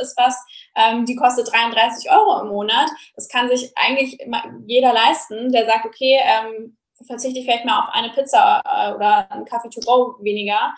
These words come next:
dann kann ich mir die Membership pro Monat leisten und da kann ich was, ähm, lernen jeden Monat.“ Das ist ja auch eine Investition in sich selber, lernt man auch jeden Monat was Neues. Und wenn man sagt, „Hey,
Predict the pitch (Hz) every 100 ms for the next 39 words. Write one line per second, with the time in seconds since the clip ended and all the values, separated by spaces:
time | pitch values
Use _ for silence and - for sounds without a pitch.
0 | - _ 214 220 233 233 247 247 214 220
1 | 277 254 254 - 208 208 202 202 202 202
2 | - 226 240 226 214 208 208 - 226 220
3 | 214 - - 208 208 202 220 294 220 208
4 | 196 202 202 214 254 - _ _ 220 233
5 | 233 - 262 262 240 220 220 214 - 214
6 | 208 196 - 208 208 214 - - - 277
7 | - 214 208 208 - - - - - -
8 | - 202 208 - 254 262